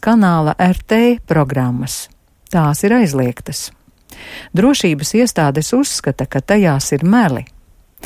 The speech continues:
R T pieder cilvēkam, kurš ir Eiropas Savienības sankciju sarakstā.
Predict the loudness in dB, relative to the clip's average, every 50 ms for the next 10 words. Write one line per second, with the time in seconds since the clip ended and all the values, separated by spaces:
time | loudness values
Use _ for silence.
0 | -16 -16 -18 -14 -6 -2 -2 -2 -2 -2 0 2 2 2 2 2 0 0 0 0
1 | 2 0 -2 -2 -4 -4 -2 -2 0 2 2 2 0 0 2 2 2 2 0 -2
2 | -4 -6 -4 -4 -2 -2 0 -2 0 0 0 2 2 2 4 2 2 0 0 -4
3 | -4 -4 -2 -2 0 0 2 0 0 0 0 0 -2 -2 -4 -6 -10 -12 -6 -2
4 | 0 2 2 2 2 0 -2 -2 -2 -2 -4 -4 -2 -2 0 0 -2 -6 -8 -8
5 | -6 -6 -6